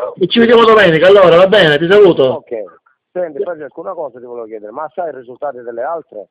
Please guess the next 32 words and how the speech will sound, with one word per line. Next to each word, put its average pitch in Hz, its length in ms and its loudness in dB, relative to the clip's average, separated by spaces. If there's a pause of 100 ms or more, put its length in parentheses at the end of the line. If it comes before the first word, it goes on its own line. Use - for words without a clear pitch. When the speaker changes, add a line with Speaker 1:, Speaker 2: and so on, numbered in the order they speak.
(100)
Speaker 1:
Sì, 285 180 0
te 240 100 2
li 262 60 4
posso 254 240 2
dire 247 180 4
tutti, 185 300 0
allora, 190 180 6
ascoltami. 123 560 0 (400)
Permetti 214 340 0
che 202 80 4
non 202 160 2
ho 202 120 2
messo 208 220 0
ancora 196 180 -2
nel 190 140 -2
suo 190 120 -4
studio, 202 200 -10
perché 175 140 -10
sto 160 60 -16
facendo 170 240 -4
le 170 60 2
interviste, 170 680 -2 (200)
se - 120 -6
no 185 100 2
poi 175 100 0
non 175 80 0
trovo 170 200 4
un 156 120 -8
messaggio. 156 380 0
Allora, 147 320 0 (600)
il 170 140 -6
Chiaravalle, 208 500 4